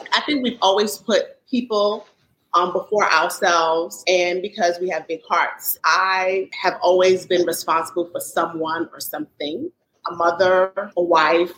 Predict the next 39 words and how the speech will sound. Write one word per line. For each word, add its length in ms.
pastor's 500
wife, 360
educator, 1000
um, 260
still 240
have 300
two 220
school 340
grade 420
kids, 640
and 140
caregiver 680
of 160
both 200
my 80
mom 200
and 80
my 100
auntie. 400
And 120
that 180
took 200
me 120
for 100
the, 120
like, 260
when 140
I 80
say 340
it, 300
it 240
almost 560
took 180
me 160
out. 160
My 80
aunt 300
being 340
bedridden 560